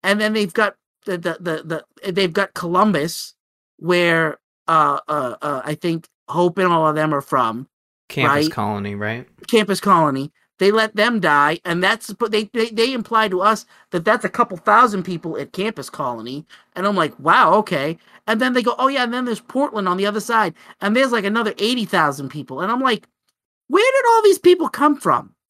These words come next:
Speaker 1: 'Cause we've been seeing The Walking Dead from, like, three other shows, and we never see more than a couple, maybe a, maybe a couple hundred people living in a community together.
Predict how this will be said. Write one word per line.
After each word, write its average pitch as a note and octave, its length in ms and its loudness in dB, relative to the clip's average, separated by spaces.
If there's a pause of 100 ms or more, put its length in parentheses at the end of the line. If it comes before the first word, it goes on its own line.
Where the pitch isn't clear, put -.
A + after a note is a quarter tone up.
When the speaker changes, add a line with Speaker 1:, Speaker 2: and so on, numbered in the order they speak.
(260)
Speaker 1:
'Cause C4 340 2
we've A3 460 0
been G#4+ 160 -4
seeing F4 320 -2
The D4 80 0
Walking C#4 380 -4
Dead B3+ 320 -4
from, G3 180 -4
like, F3 220 -4
three C4 260 -4
other G#3 220 0
shows, A#3+ 500 0 (400)
and A#3+ 180 -2 (120)
we C#4+ 260 0
never C#4 380 0
see C4 200 -4
more A3+ 220 0
than G3+ 140 -2
a F3+ 80 -2
couple, - 400 -8
maybe A3+ 320 0
a, F#3 200 -2
maybe A3 280 -2
a G#3+ 40 0
couple G#3 280 -2
hundred F#3+ 440 -2
people E3 340 -10 (340)
living G3 280 2
in E3 80 2
a D3 60 0
community D#3+ 580 0
together. A#2+ 360 -6